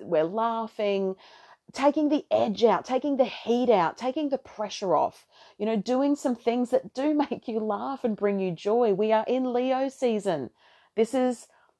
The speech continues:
the invitation to play, to be light, because there is this collective heaviness of overwhelm, of exhaustion,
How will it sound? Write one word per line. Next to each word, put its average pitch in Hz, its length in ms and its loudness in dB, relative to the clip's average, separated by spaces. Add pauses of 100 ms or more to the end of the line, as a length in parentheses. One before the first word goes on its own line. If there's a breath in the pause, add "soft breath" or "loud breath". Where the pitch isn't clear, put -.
the 233 80 -4
invitation 220 800 0
to 202 120 -4
play, 208 800 0 (180)
to 202 100 -2
be 190 200 2
light, 190 720 -4 (800)
because 226 340 -2
there 233 220 4
is 247 260 -4
this 262 180 -6
collective 233 600 -6
heaviness 226 800 -2
of 190 220 -6
overwhelm, 208 680 0
of 175 120 0
exhaustion, 180 1120 -4